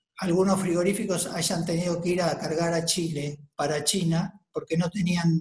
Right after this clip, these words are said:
contenedores disponibles para los puertos ni de, de Buenos Aires. Hubo que redireccionar todo lo que era la programación de la campaña de promoción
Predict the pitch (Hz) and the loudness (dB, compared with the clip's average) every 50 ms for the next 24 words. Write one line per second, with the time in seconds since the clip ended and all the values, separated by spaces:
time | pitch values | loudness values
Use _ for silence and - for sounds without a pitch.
0 | - - 160 156 156 - 160 160 160 160 170 175 170 165 160 160 151 - - 165 | 0 -4 -6 -4 -2 0 0 0 2 2 2 2 2 2 0 0 -4 -4 -2 0
1 | 170 180 175 170 165 165 160 147 151 143 147 147 - 160 156 - - 170 156 156 | 0 2 2 0 0 0 0 -2 -2 -2 -4 -4 -2 -4 -6 -4 -4 -4 -4 -4
2 | 156 151 147 143 147 143 - _ _ _ _ _ 220 226 190 160 151 151 147 - | -4 -4 -4 -2 -4 -4 -6 _ _ _ _ _ -2 0 2 2 2 0 -2 -2
3 | - 139 127 127 - - - _ _ _ _ _ _ _ _ _ _ - 165 - | -2 -4 -4 -6 -8 -12 -16 _ _ _ _ _ _ _ _ _ _ -8 -2 0
4 | 170 180 185 185 185 185 185 175 170 175 175 170 165 165 170 180 170 - - 190 | 2 4 4 4 4 4 2 0 0 0 2 2 2 0 0 0 -2 -2 -2 -2
5 | 170 170 180 190 196 202 202 214 214 - - - - - - - 180 175 180 180 | -2 -2 0 0 0 0 0 -2 -4 -6 -10 -16 -18 -18 -6 -2 0 2 2 2
6 | 170 165 160 165 156 - - 165 170 170 165 160 156 151 156 - 160 156 156 151 | 2 0 0 -2 -4 -4 -4 -2 0 0 0 0 0 -2 -4 -2 -2 -2 -2 -2
7 | 156 151 156 151 - - 175 165 175 175 175 170 165 160 180 - - - - - | -2 -2 -2 -2 -2 0 2 2 2 2 2 0 0 -2 -2 -4 -8 -12 -10 -6
8 | 160 156 156 147 147 - 147 151 151 175 165 165 165 165 156 160 147 - 160 156 | -4 -2 -2 -2 -4 -4 -6 -6 -2 0 2 2 4 2 2 0 -2 -4 -6 -6
9 | 156 156 156 - - 175 165 165 160 160 156 151 147 147 147 143 143 - - | -6 -4 -4 -4 -2 0 2 2 2 0 -2 -4 -8 -8 -8 -8 -10 -10 -14